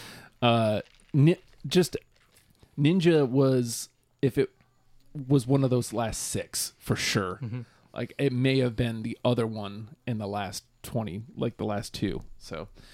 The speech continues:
Speaker 1: all right, though. How about this? Uh, I think I've got everything lined up correctly in the conversation. So we have, uh, unanimous. "Hey, wanna throw up? Get Me Naked." Lemurs, man. Lemurs. "Absinthe Party at the Fly Honey Warehouse."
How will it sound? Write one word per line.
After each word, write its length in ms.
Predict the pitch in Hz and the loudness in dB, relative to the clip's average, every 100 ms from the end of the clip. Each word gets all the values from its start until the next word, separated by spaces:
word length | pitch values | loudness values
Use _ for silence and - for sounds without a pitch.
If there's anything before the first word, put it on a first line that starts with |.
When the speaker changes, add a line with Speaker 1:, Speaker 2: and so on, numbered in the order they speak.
| - - - | -20 -20 -4
Speaker 1:
all 160 | 127 | 2
right, 260 | 214 440 - | 4 2 2
though. 320 | 139 104 98 - - _ - | 0 0 -4 -12 -20 _ -8
How 100 | 170 | -2
about 280 | 202 190 | -2 -2
this? 460 | - 196 - - - _ _ - | -2 -2 -2 -6 -8 _ _ -2
Uh, 200 | 131 120 | 0 0
I 80 | - | -4
think 400 | 107 - 214 262 | -10 -8 -8 -4
I've 160 | 113 110 | -6 -4
got 220 | 123 110 | -4 -4
everything 600 | - 117 117 120 113 113 110 | -6 -6 -4 -6 -6 -10 -10
lined 300 | 123 117 113 | -10 -8 -8
up 140 | 110 | -10
correctly 600 | - - 113 104 123 117 113 | -10 -6 -6 -6 -6 -6 -8
in 60 | 110 | -12
the 80 | |
conversation. 680 | - 127 117 - 135 135 175 - - - - - _ _ | -10 -8 -8 -4 -4 -4 -10 -10 -20 -20 -20 -20 _ _
So 120 | - 147 | -6 2
we 120 | 139 | 4
have, 520 | 139 131 123 123 - _ _ _ _ _ - | 4 2 0 -6 -16 _ _ _ _ _ -4
uh, 220 | 147 139 | 2 2
unanimous. 460 | 139 160 139 104 - | 4 2 2 -2 -8
"Hey, 240 | - 185 | 2 4
wanna 260 | 180 151 165 | 4 2 -2
throw 260 | - 147 180 | -2 0 0
up? 100 | - - | -2 -4
Get 160 | 180 175 | -2 2
Me 80 | 180 | 2
Naked." 460 | 143 98 147 156 _ _ - | 2 0 -2 -4 _ _ -4
Lemurs, 400 | 190 180 117 107 | 2 2 2 -4
man. 360 | 110 113 131 - - | -4 -2 -4 -6 0
Lemurs. 520 | 170 131 104 123 - _ _ _ - | 2 2 0 -4 -8 _ _ _ -4
"Absinthe 360 | 170 - 151 | -2 -2 -2
Party 240 | 156 151 147 | 0 2 2
at 100 | - | 0
the 60 | |
Fly 320 | - 135 135 | -2 2 2
Honey 240 | 120 135 131 | 2 0 0
Warehouse." 640 | 120 110 87 73 62 - | 0 -2 -4 -6 -6 -10